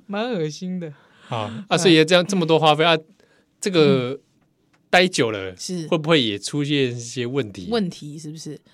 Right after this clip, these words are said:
Speaker 1: 当然啊，其实最主要就是因为刚才有讲到敌国啦，对，
Speaker 2: 哦。
Speaker 1: 所以他就派他去敌国。那他派他去敌国之后呢，这个，因为齁，这个有敌军来犯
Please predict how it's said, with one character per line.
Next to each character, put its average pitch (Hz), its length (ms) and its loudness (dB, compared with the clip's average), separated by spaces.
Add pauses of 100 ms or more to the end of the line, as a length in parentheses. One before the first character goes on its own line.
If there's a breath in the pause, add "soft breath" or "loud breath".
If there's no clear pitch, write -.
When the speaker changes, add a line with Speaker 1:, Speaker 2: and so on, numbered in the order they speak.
(160 soft breath)
Speaker 1:
当 185 180 -4
然 170 220 -10 (200)
啊， 156 280 -10 (220)
其 196 120 -8
实 214 80 -4
最 240 160 -2
主 165 140 -8
要 175 160 -2
就 175 80 -6
是 175 160 -8
因 180 80 -6
为 175 120 -6
刚 170 120 -12
才 170 80 -10
有 160 80 -8
讲 143 140 -12
到 156 100 -8
敌 156 280 -16
国 - 260 -20
啦， - 100 -20 (540)
对， 156 160 -6
Speaker 2:
哦。 85 80 -12 (100)
Speaker 1:
所 - 100 -4
以 220 60 0
他 226 80 -4
就 226 80 -2
派 214 220 -4
他 196 120 -4
去 190 140 -8
敌 151 220 -14
国。 - 280 -20 (420 soft breath)
那 320 280 0
他 320 100 0
派 311 160 0
他 294 140 -2
去 285 100 -6
敌 180 160 -10
国 170 220 -8
之 175 160 -8
后 190 200 -4
呢， 151 280 -8 (460 loud breath)
这 254 100 -10
个， 156 880 -8 (280)
因 247 160 -4
为 247 100 -2
齁， 160 260 -6 (400)
这 247 120 -8
个 220 100 2
有 156 260 -4
敌 202 280 -4
军 233 200 -4
来 156 160 -4
犯 160 320 -6